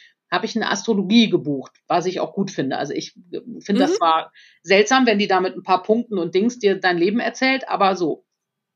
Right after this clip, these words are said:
Speaker 1: Und dann hat die mir gesagt, „Ah, Frau Peters, Sie haben Saturn im Zwö-, in, in Transit, Saturn, Transit im zwölften Haus.“ Aha.
Speaker 2: Aha.
Speaker 1: So, das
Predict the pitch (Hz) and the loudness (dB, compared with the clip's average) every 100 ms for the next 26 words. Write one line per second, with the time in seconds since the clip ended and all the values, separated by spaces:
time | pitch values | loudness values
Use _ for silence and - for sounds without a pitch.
0 | - - 175 180 190 208 220 208 202 196 | -16 -8 -4 0 0 0 0 0 0 -2
1 | - 214 247 - 208 233 233 247 - - | 0 0 0 -2 0 0 0 -2 -10 -20
2 | _ - 190 208 226 208 202 214 226 220 | _ -4 0 2 2 2 2 2 2 0
3 | 196 233 220 180 175 180 175 214 269 277 | 0 2 2 2 -2 -4 -2 2 2 2
4 | 277 277 - - 196 208 233 262 285 262 | 0 -4 -12 -6 -4 0 4 4 4 -2
5 | - 226 226 233 214 196 214 196 180 156 | -4 0 2 2 0 0 2 2 -2 0
6 | 135 123 - _ _ _ _ _ _ - | 0 -2 -10 _ _ _ _ _ _ -8
7 | 147 180 233 - - 190 190 170 214 - | 0 2 0 -4 -2 2 4 4 4 4
8 | 359 | 4